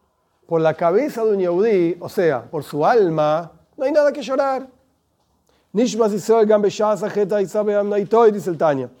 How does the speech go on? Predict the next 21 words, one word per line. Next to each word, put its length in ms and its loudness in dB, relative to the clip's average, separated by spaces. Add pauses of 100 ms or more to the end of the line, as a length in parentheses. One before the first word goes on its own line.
(360)
El 140 -4
alma 600 2
del 240 -2
Yehudí, 600 0 (260)
incluso 580 0
en 60 2
el 60 0
momento 320 4
que 60 -4
está 160 -4
pecando, 640 0
Haz 160 -2
Veshalom, 680 0 (720)
pero 140 -8
la, 140 -4
el 80 -2
alma 340 0 (220)
tiene 200 -6
una 140 -4
fiel, 760 0
fuerte 760 -4